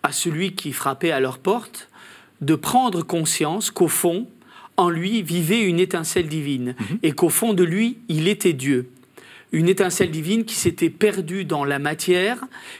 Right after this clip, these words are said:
Speaker 1: qui était tombée de ce qu'ils appellent le plérum, c'est-à-dire
Speaker 2: Mhm.
Speaker 1: une espèce de nuage divin, euh, fait de éons, c'est-à-dire d'entités, euh, spirituelles. Et donc, euh, voilà, son âme, euh, son être spirituel était comme tombé dans la matière.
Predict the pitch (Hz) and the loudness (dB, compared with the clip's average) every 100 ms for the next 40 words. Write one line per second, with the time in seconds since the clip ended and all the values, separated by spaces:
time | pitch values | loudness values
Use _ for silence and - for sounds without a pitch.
0 | - 170 147 160 196 185 196 160 147 - | -2 0 0 2 4 4 4 2 -2 -2
1 | 143 156 160 156 139 131 170 170 175 170 | -2 -2 -2 -4 -4 -4 2 4 4 4
2 | 165 175 196 190 151 139 131 - 156 135 | 0 0 -4 -4 -4 -4 -6 -4 -4 -2
3 | 147 151 185 185 175 170 139 135 131 135 | -2 2 4 4 2 -2 -4 -10 -6 -2
4 | 135 233 - - - - - 143 139 135 | -2 -2 -8 -20 -18 -16 -6 0 2 2
5 | - 175 165 156 147 - - 175 165 156 | 2 2 4 2 2 0 2 4 4 2
6 | 190 190 151 135 143 151 147 180 185 170 | -4 -2 -2 -2 -2 0 0 0 -2 -4
7 | 143 185 202 196 - - 143 127 131 135 | 2 2 2 -2 -18 -2 2 4 6 4
8 | - - 175 170 - 147 151 240 - - | 0 0 0 0 0 0 0 -4 -10 -14
9 | - - - 175 175 208 - 175 156 - | -14 -10 2 4 6 4 4 2 2 -2
10 | 170 143 - 170 165 180 220 254 285 285 | -2 0 -2 0 2 4 4 2 -4 -10
11 | - _ 156 151 151 160 - 151 175 220 | -14 _ -6 0 2 0 0 0 2 0
12 | - 160 175 165 160 214 220 - 147 - | -2 -2 0 0 2 2 2 -2 -6 -4
13 | - 156 151 202 202 185 196 156 147 139 | -4 -4 0 0 2 2 2 0 -4 -4
14 | 143 143 151 139 175 | -4 -4 0 0 0